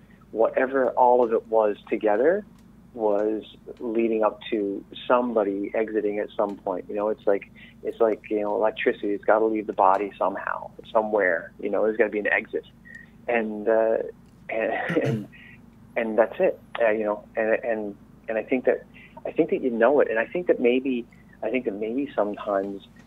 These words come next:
knowing it too far in advance and not really knowing how to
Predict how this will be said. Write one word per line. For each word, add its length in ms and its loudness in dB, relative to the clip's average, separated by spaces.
knowing 600 0
it 200 -2
too 220 0
far 160 6
in 60 2
advance 580 0
and 160 -4
not 240 -8
really 220 -2
knowing 420 -2
how 440 -10
to 120 -14